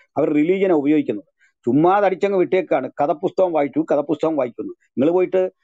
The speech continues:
സാറിനോട്, കൊത്തിയാരോട് പറയില്ല, ഇത്തരം ചില കക്ഷികളുണ്ട്, പോയിട്ട് ചരിത്രവും പൗരധർമ്മവും ഒന്നും അറിയാതെ വെറുതെ യുക്തിവാദം തള്ളുകയാണ്. അപ്പൊ ഇവരെല്ലാം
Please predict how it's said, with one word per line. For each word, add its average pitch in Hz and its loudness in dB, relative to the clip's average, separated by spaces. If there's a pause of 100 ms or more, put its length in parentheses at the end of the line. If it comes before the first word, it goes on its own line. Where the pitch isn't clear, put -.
(220)
സാറിനോട്, 156 0
കൊത്തിയാരോട് 185 0
പറയില്ല, 175 -2 (320)
ഇത്തരം 185 -2
ചില 190 2
കക്ഷികളുണ്ട്, 175 -2
പോയിട്ട് 160 -2
ചരിത്രവും 165 0
പൗരധർമ്മവും 180 0
ഒന്നും 180 2
അറിയാതെ 165 0 (300)
വെറുതെ 175 2
യുക്തിവാദം 190 0
തള്ളുകയാണ്. 156 -2 (300)
അപ്പൊ 143 0
ഇവരെല്ലാം 202 2